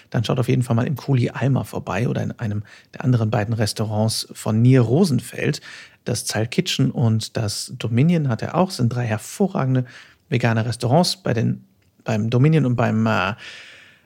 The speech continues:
Zeil Kitchen habe ich's nur gehört, wie hervorragend das ist. Beim Kuli Alma kann ich's selber bestätigen. Und,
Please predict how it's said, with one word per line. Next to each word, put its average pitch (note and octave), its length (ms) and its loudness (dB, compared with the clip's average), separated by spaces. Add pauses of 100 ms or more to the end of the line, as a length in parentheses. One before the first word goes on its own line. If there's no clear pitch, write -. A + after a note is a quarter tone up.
(220)
Zeil G#2 260 4
Kitchen C#3+ 420 2
habe A#2 120 4
ich's A#2 100 -2
nur A#2 140 4
gehört, B2 400 4
wie E3 80 8
hervorragend C#3+ 480 4
das C3 100 0
ist. D3 160 2
Beim A#2+ 160 2
Kuli C3 240 4
Alma A#2 240 4
kann A2 140 -2
ich's G#2 140 -2
selber G#2+ 220 -2
bestätigen. B2+ 800 2 (120)
Und, A2 500 2